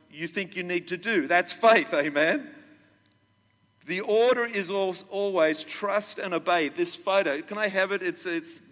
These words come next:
one I dug out, but it's a photo of trusting and obeying.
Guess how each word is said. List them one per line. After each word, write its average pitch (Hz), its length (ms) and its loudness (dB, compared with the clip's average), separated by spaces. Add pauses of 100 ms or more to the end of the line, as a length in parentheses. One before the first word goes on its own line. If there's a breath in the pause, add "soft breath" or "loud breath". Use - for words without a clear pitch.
(120)
one 165 180 -4
I 139 80 -4
dug 143 320 -2
out, 139 260 0
but 139 200 -2 (500 loud breath)
it's 151 200 -6
a 156 60 -8
photo 190 460 4
of 139 120 -6
trusting 190 800 -4
and 156 140 -2
obeying. 139 960 -2